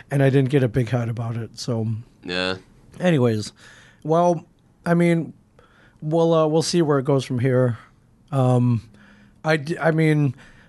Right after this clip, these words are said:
Speaker 1: I'm not gonna lie, I like seeing all my Mets fans on Facebook
Speaker 2: Yeah.
Speaker 1: and social media
Speaker 2: <laughs> Just
Speaker 1: going,
Speaker 2: all, um,
Speaker 1: uh, you know, disaster, uh, you know, panic mode.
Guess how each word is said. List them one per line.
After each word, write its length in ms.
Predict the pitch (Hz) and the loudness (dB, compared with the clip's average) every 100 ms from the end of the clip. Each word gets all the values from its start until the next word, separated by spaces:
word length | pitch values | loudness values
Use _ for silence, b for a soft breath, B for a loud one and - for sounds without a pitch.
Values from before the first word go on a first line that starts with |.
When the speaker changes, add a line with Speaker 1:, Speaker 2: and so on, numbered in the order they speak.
| - | -4
Speaker 1:
I'm 80 | 185 | 0
not 160 | 214 | 0
gonna 160 | 180 147 | 2 2
lie, 240 | 143 131 | 2 2
I 40 | 123 | 2
like 260 | 131 131 | 0 0
seeing 160 | - 139 | -2 0
all 80 | 131 | 2
my 100 | 123 | 0
Mets 240 | 123 123 | -2 -4
fans 400 | 143 127 123 120 | -4 -2 -2 -4
on 220 | 123 117 | -4 -6
Facebook 580 | 107 123 95 113 127 - | -4 -4 -2 0 0 -2
Speaker 2:
Yeah. 60 | 123 | -4
Speaker 1:
and 180 | 117 | -4
social 320 | - 139 - 123 | -2 -2 0 -2
media 460 | 123 123 123 123 | 0 0 0 0
Speaker 2:
<laughs> 520 | 139 139 - - 131 180 | 0 -4 -8 -10 -8 -6
Just 220 | 165 - | -4 0
Speaker 1:
going, 420 | 139 131 127 120 | 2 2 0 2
Speaker 2:
all, 340 | 117 113 110 104 | 2 2 2 0
um, 180 | 98 139 | 0 0
Speaker 1:
uh, 280 | 131 123 131 | 2 0 -4
you 140 | 131 | -4
know, 160 | 127 120 | -2 -2
disaster, 880 | 151 127 151 147 - 156 139 135 | 0 0 2 0 0 0 2 2
uh, 240 | 135 135 135 | 0 0 0
you 140 | 143 | 0
know, 100 | 131 | 0
panic 440 | 123 156 143 151 139 | 2 0 2 0 0
mode. 380 | 131 120 117 | 0 0 -6